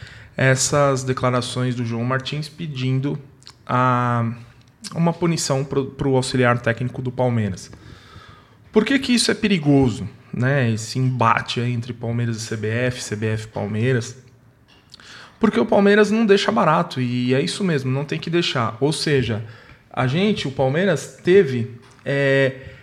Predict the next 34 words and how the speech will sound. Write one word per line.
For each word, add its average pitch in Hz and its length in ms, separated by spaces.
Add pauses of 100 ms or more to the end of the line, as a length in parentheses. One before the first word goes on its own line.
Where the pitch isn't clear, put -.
(480)
seis - 1120 (360)
rodadas 170 640
de 160 140
treze 196 500
foram 196 320
pre-, 190 300
o 165 100
Palmeiras 160 380
foi 156 80
prejudicado. 143 720
O 113 60
Palmeiras 190 340
foi - 140
preju-, 202 280
prejudicado 165 720
na 135 80
rodada 151 400
três, - 720 (200)
Palmeiras 143 360
dois, 143 160
Corinthians 131 460
um, 156 80
teve 160 240
um 139 60
pênalti 147 400
de 139 120
Duqueiroz 127 540
em 127 80
Arthur 123 380
que 123 300 (540)
o 131 80
juiz 127 220
não 127 160
viu. 131 320